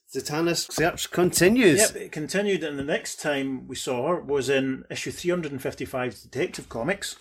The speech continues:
Speaker 2: published in July nineteen sixty-six, with a cover date of September nineteen sixty-six. And it's not in the Batman story, but in the Elongated Man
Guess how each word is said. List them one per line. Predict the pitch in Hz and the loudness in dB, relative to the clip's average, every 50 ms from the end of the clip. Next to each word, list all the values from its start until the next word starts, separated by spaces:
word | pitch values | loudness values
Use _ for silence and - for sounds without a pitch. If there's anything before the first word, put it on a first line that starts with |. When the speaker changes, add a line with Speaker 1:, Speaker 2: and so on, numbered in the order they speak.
| _ | _
Speaker 2:
published | - - 151 135 143 147 131 - - - - - - | 0 0 2 4 4 4 4 2 -2 -6 -8 -10 -8
in | 135 123 | -6 -4
July | 127 127 127 139 147 151 | -2 2 4 4 4 4
nineteen | 147 143 139 135 131 139 131 120 | 2 0 -4 -6 -6 -8 -8 -6
sixty-six, | - 143 135 - - 131 - - 147 139 - - - | -4 -6 -6 -6 -8 -8 -6 -6 -6 -6 -6 -8 -8
with | 156 123 | -8 -8
a | 107 | -8
cover | - - 170 160 151 | -4 -4 -2 0 0
date | 139 135 139 131 | 0 0 0 0
of | - - | -2 -4
September | - - - _ - 151 165 180 180 165 135 107 - - | -10 -10 -10 _ -4 0 2 4 6 6 4 4 2 -2
nineteen | 135 131 127 120 - 131 120 | -4 -4 -4 -4 -6 -8 -8
sixty-six. | 104 - 131 127 - - - - - 135 120 - - | -6 -6 -6 -8 -8 -10 -12 -8 -6 -6 -6 -6 -6
And | - 135 120 | -8 -8 -8
it's | 120 117 | -4 2
not | 180 202 | 2 2
in | 190 | 2
the | 151 123 | 4 4
Batman | 143 143 147 147 147 139 | 4 4 4 2 -2 -4
story, | - - 143 143 139 135 | -4 -2 0 2 2 2
but | 113 107 127 127 | 2 0 -2 -2
in | 131 131 | -2 -2
the | 127 127 135 - | -4 -4 -4 0
Elongated | 143 151 165 175 156 147 131 139 135 135 - 127 | 0 2 4 4 2 4 2 2 2 2 0 -2
Man | 123 123 123 123 127 131 117 98 | -2 0 0 2 0 0 -2 -6